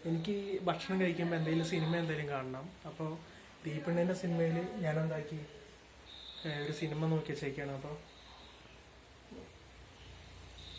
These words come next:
ഞങ്ങള് അപ്പൊ ഭക്ഷണം കഴിക്കട്ടെ. അപ്പൊ നമ്മള് രൗദ്രക്കുട്ടീനെ നമുക്ക് ഇന്നത്തെ വീഡിയോയിൽ എന്തെങ്കിലും കാണിച്ചു തരാം. കാരണം ഇന്നലത്തെ വീഡിയോയിൽ നമ്മള് കാണിക്കാൻ, കാണിക്കില്ല, മൂപ്പര് താഴെയാണ്. പിന്നെ വന്നിട്ട് ഇനി മരുന്ന് കൊടുക്കണ ഒരു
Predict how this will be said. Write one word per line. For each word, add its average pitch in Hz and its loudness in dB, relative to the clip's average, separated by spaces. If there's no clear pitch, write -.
ഞങ്ങള് 165 0
അപ്പൊ 185 -2
ഭക്ഷണം 180 0
കഴിക്കട്ടെ. 170 0
അപ്പൊ 156 -2
നമ്മള് 156 4
രൗദ്രക്കുട്ടീനെ 165 4
നമുക്ക് 170 0
ഇന്നത്തെ 165 4
വീഡിയോയിൽ 160 4
എന്തെങ്കിലും 156 2
കാണിച്ചു 135 -4
തരാം. 139 -4
കാരണം 143 0
ഇന്നലത്തെ 156 0
വീഡിയോയിൽ 165 8
നമ്മള് 160 6
കാണിക്കാൻ, 156 0
കാണിക്കില്ല, 147 2
മൂപ്പര് 170 2
താഴെയാണ്. 170 6
പിന്നെ 160 2
വന്നിട്ട് 160 2
ഇനി 185 2
മരുന്ന് 170 0
കൊടുക്കണ 180 0
ഒരു 180 2